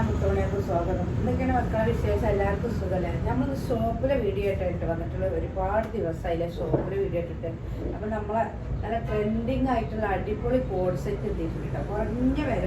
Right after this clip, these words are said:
ഉള്ളൂ കേട്ടോ. ആദ്യമായിട്ട് ഇതാ നല്ല പിസ്ത പച്ചയാണ് കേട്ടോ.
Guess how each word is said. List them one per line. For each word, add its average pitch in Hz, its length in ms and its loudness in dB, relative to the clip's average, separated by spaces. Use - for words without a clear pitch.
ഉള്ളൂ 160 160 0
കേട്ടോ. - 160 -2
ആദ്യമായിട്ട് 262 500 2
ഇതാ - 100 2
നല്ല - 380 2
പിസ്ത - 400 2
പച്ചയാണ് - 440 2
കേട്ടോ. - 80 2